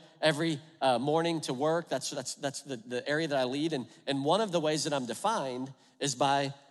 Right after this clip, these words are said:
my work hat, my Seacoast hat. But guess what? That's not my primary identity. That's a secondary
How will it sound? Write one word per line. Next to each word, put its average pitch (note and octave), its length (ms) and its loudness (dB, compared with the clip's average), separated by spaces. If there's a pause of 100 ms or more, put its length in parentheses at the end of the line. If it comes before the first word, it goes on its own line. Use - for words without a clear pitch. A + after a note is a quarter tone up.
my C#3+ 160 2
work D#3 260 0
hat, G#2+ 240 -4
my A2 80 -6
Seacoast C#3 420 -4
hat. A2 160 -4
But B2 120 -6
guess D#3+ 180 -2
what? C3+ 140 -4
That's C#3+ 180 -4
not D3 120 -2
my C3+ 100 -4
primary C3 500 -4
identity. F#2 360 -10 (360)
That's C#3+ 180 2
a D3 60 -2
secondary A#2+ 760 -2